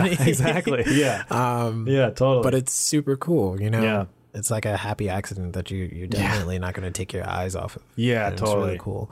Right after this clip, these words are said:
Speaker 2: Totally.
Speaker 1: But ultimately, I would choose acting.
Speaker 2: Ultimately
Speaker 1: but,
Speaker 2: acting.
Speaker 1: but
Speaker 2: Gotcha.
Speaker 1: it's cool to know that, like, I also get that same feeling, like,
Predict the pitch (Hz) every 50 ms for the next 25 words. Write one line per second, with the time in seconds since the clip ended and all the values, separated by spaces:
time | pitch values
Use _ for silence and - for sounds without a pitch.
0 | - - - 107 101 101 95 90 90 87 - - _ _ _ - 139 127 117 98
1 | - - - 135 113 - 107 101 95 90 92 90 90 87 87 - - - - -
2 | - - - - - - - 107 98 - 98 101 98 95 85 69 76 87 - 117
3 | 107 - - - - 101 107 107 101 - - 110 - - - - 127 117 113 104
4 | 95 101 101 98 98 95 95 92 92 92 90 90 92 95 - 95 92 - 98 98
5 | - - 98 - 95 - 90 90 - - 104 101 107 - 107 - 127 127 127 107
6 | 107 107 104 98